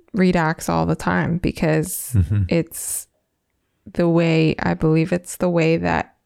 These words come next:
Speaker 1: it's a great ro-, roadmap and, or instruction manual, basically, for how to live.
Speaker 2: Mm-hmm.
Speaker 1: And I feel like yet so many of us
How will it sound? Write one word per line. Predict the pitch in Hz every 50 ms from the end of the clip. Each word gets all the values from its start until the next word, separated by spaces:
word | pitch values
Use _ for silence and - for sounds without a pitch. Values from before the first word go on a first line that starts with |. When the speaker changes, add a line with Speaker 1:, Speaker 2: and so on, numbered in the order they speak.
| _ _ _
Speaker 1:
it's | 196 190 -
a | 196
great | 175 185 - - 180 185 208 220 233 - - _ _ - - - - - - _ _ _ _ _ _ _
ro-, | - - 190 190 190 196 - _ -
roadmap | 185 202 196 202 202 185 180 170 170 170 170 - -
and, | 170 165 170 175 175 175 - - - _ _ _ -
or | - 202 185 180
instruction | 190 196 190 - - - 185 185 185 - - 185 180 180
manual, | 175 165 170 170 165 160 160 165
basically, | - 151 170 - - - - - 147 151 165 196 202 208 -
for | - - - 147 139 131 147 202
how | 190 - - 180 180 185
to | - - 202
live. | 190 185 180 170 170 196 247 277 294 - - - _ - -
Speaker 2:
Mm-hmm. | 135 104 95 95 101 196
Speaker 1:
And | 196 196 196
I | 190 185
feel | 185 - - - - 190 185 190 190 185 185
like | 190 190 185 185 185 165 165 - _ - - - - _ _ - _ _ _ _ _ _ _ _ _ _ _ _ _ _
yet | 190 185 185 190 185 180 175 170 - - _ _ _ _ _ _ _ _ _ _ _ _
so | - - - - 190 190
many | 185 175 175 175 170 175 170 - - _
of | - 185 190 - - - _ _ _ _ -
us | - 170 165 160 165 - - - - - -